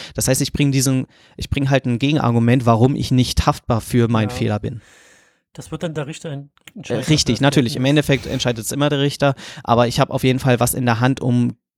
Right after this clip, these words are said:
Speaker 1: äh, ein Gegenargument zu liefern, warum es bei mir ja
Speaker 2: Ja.
Speaker 1: Interesse.
Speaker 2: Das ist richtig.
Speaker 1: Äh,
Speaker 2: Was
Speaker 1: zurück zum
Speaker 2: bedeutet
Speaker 1: Thema
Speaker 2: denn
Speaker 1: zu
Speaker 2: jetzt,
Speaker 1: kommen.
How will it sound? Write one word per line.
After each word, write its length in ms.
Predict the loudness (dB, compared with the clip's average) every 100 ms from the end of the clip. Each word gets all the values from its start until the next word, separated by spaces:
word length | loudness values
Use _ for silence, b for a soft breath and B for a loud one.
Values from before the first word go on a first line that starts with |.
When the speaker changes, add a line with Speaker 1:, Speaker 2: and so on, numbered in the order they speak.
| _ _ -2
Speaker 1:
äh, 80 |
ein 260 | 0 0 0
Gegenargument 560 | 0 0 0 0 -2 -4
zu 100 | -6
liefern, 300 | -4 -2 0
warum 260 | 2 2
es 160 | 2 -2
bei 160 | -2
mir 140 | -2 -2
ja 120 | -2
Speaker 2:
Ja. 60 | -6
Speaker 1:
Interesse. 420 | -12 -12 -12 -16 B B B B B B
Speaker 2:
Das 140 | -14
ist 40 | -14
richtig. 280 | -18 -18 _ 0
Speaker 1:
Äh, 220 | 4 4
Speaker 2:
Was 20 |
Speaker 1:
zurück 280 | 4 2 4
zum 120 | 2
Speaker 2:
bedeutet 80 | 4
Speaker 1:
Thema 180 | 4 4
Speaker 2:
denn 40 |
Speaker 1:
zu 100 | 4
Speaker 2:
jetzt, 80 | 2
Speaker 1:
kommen. 220 | 4 4